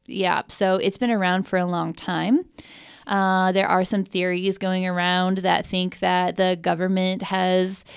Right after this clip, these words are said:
uh, helped the increase of the spread of Lyme disease through biological warfare,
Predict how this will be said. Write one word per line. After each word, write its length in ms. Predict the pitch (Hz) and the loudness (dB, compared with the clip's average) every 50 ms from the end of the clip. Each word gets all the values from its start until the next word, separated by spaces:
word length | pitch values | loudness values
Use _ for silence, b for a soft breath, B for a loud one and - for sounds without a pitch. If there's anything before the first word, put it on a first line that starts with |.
| B B B B B B B B B - | B B B B B B B B B -2
uh, 680 | 190 185 185 180 180 180 180 180 185 185 185 185 196 - - - | 0 2 4 4 4 4 4 4 4 2 2 0 0 -2 -4 -6
helped 380 | 185 - 202 190 196 196 - - | -2 0 2 2 2 0 -2 -4
the 220 | 208 190 190 - | -4 -4 -2 -2
increase 400 | 185 196 - - 202 196 196 - | -2 -2 0 2 2 2 2 2
of 100 | 208 185 180 | 0 0 0
the 80 | 214 - | -2 -2
spread 440 | - - - - 185 185 190 214 240 | -4 -6 -4 0 2 4 4 4 4
of 200 | 262 262 247 240 | 4 2 2 2
Lyme 300 | 240 247 247 262 254 254 | 2 2 4 4 4 4
disease 640 | 277 269 240 269 269 269 269 269 277 269 247 - - | 4 2 2 2 2 4 4 4 4 2 2 -2 -4
through 880 | - - 196 196 190 190 190 190 185 190 190 185 185 180 185 180 - - | 0 2 2 4 4 4 4 4 4 4 4 4 4 4 2 0 0 -2
biological 720 | 180 175 175 180 180 180 180 175 - 185 - 185 180 180 | -2 0 0 2 2 2 0 0 -2 -4 -2 -2 -2 0
warfare, 880 | 185 190 202 214 226 220 - - 240 233 226 226 233 233 240 254 240 | 0 2 2 2 2 2 0 0 0 2 4 4 4 4 4 2 2